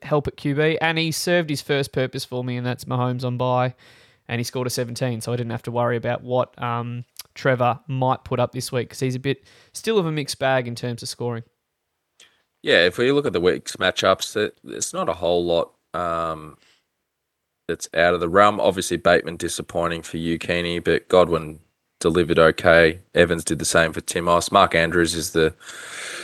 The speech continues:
Speaker 2: uh, disappointing one for Manny, uh, in a tight little tussle with Thais there, if we look at the projections. So, um,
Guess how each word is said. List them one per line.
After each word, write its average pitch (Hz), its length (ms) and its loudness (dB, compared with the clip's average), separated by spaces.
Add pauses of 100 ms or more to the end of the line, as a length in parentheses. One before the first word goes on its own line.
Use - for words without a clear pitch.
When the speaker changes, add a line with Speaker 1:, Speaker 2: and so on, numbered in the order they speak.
(340)
Speaker 2:
uh, 82 260 8
disappointing 90 600 4
one 110 240 6
for 98 180 2
Manny, 101 460 4 (260)
uh, 85 320 8
in 92 140 2
a 90 60 6
tight - 540 2
little 104 220 4
tussle 92 560 0
with 80 480 -2 (480)
Thais 90 440 8
there, 113 220 8
if - 140 2
we 92 80 2
look 85 160 0
at 82 60 0
the - 60 -12
projections. 87 640 -2
So, 90 320 6 (720)
um, 98 480 4